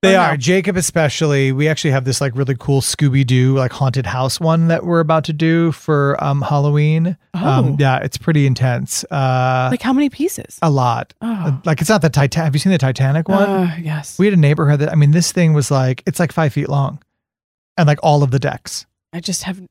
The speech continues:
Speaker 2: zero interest in
Speaker 1: No.
Speaker 2: helping with it or participating with it
Speaker 1: So
Speaker 2: or
Speaker 1: is she, and is she into, like, Lego and Friends, like, which is kind of the more, like
Speaker 2: Yeah,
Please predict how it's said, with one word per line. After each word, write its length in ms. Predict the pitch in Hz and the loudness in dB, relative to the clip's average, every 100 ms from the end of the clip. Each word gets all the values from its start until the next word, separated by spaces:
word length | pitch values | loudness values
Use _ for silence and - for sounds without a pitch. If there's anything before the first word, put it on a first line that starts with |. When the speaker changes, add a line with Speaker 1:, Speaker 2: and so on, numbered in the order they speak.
| 190 | -12
Speaker 2:
zero 500 | 180 - 170 165 147 | -12 -6 -2 -2 -2
interest 360 | 170 190 - | -6 -8 -6
in 80 | - | 0
Speaker 1:
No. 120 | 147 | 2
Speaker 2:
helping 220 | 135 170 | 2 -2
with 160 | 165 180 | -6 -6
it 100 | - | -4
or 80 | 170 | -4
participating 520 | 185 185 - 160 151 | -6 -12 -8 -6 -6
with 160 | 202 - | -6 -2
it 40 | |
Speaker 1:
So 180 | 220 208 | 2 2
Speaker 2:
or 60 | 208 | 2
Speaker 1:
is 180 | 190 | 0
she, 600 | - - 208 214 214 214 - | 0 0 2 4 2 0 2
and 260 | 185 165 147 | 2 2 2
is 260 | 175 175 175 | 0 2 2
she 120 | 190 | 2
into, 160 | 170 147 | 4 4
like, 160 | 131 | 2
Lego 300 | 139 143 143 | 2 2 2
and 120 | 135 | 0
Friends, 640 | - 165 160 170 180 190 151 | -2 0 0 2 0 0 -2
like, 100 | 127 | -4
which 180 | 135 | -4
is 120 | 139 - | -4 -2
kind 200 | 147 139 | -2 -2
of 100 | 123 | 0
the 80 | 135 | 0
more, 440 | 135 135 135 131 | 0 0 0 0
like 400 | 131 123 120 - | 0 0 -2 -2
Speaker 2:
Yeah, 560 | 466 415 415 415 415 415 | 0 4 4 4 4 2